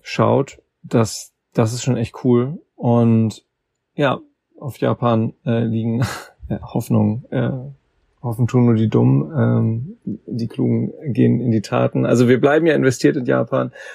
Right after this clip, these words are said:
und, ähm, das, das sehe ich auch weiterhin sehr positiv. Emerging Markets allgemein, ähm, werden jetzt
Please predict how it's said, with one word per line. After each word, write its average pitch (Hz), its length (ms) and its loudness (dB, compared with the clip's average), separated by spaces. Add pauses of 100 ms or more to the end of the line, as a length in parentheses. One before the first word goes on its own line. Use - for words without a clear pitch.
(180)
und, 120 340 4
ähm, 117 420 -4
das, - 360 -4 (120)
das 117 180 -4
sehe 127 120 4
ich 117 100 -2
auch 110 120 -4
weiterhin 113 560 -2 (1200)
sehr 127 280 -2
positiv. 135 500 -2 (220)
Emerging 123 380 4
Markets 123 680 -2
allgemein, 127 720 2 (220)
ähm, 117 1000 -2
werden 117 160 2
jetzt - 340 -2